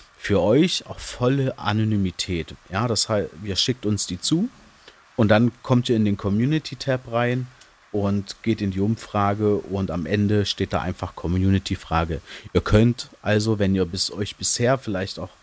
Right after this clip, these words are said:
noch nicht getraut habt, eine bestimmte Frage zu stellen, ja, dann könnt ihr das jetzt tun und, ähm, schreibt dazu einfach bitte, ähm, an die Larissa, ähm, über unseren, ähm, Instagram-Kanal oder über Facebook einfach,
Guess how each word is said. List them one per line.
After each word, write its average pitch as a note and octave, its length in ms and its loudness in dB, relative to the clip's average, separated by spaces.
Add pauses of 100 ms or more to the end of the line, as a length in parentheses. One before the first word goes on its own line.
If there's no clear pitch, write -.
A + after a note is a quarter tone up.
(320)
noch F2+ 140 -4
nicht A2+ 220 -2
getraut B2+ 540 0
habt, - 280 -8
eine F2 460 -4
bestimmte F2 380 -6
Frage E2+ 400 -4
zu - 120 0
stellen, D2+ 480 -8 (140)
ja, G#2+ 240 0 (400)
dann F#2+ 80 2
könnt C#3+ 280 4
ihr D3 60 6
das B2+ 220 0
jetzt - 300 -4
tun F3+ 400 -2
und, G#2 280 0 (240)
ähm, G#2 280 2
schreibt - 440 0
dazu G#2 380 0
einfach G2 320 -4
bitte, G#2 400 -2 (460)
ähm, F#2 360 0
an G2+ 140 -2
die G2 140 -2
Larissa, C#3 600 0 (460)
ähm, G2+ 320 2
über G2 220 -4
unseren, F#2+ 680 0
ähm, F2 320 -2
Instagram-Kanal G2+ 1000 0
oder E2+ 180 -2
über E2+ 140 -6
Facebook - 520 -2
einfach, G#2 380 2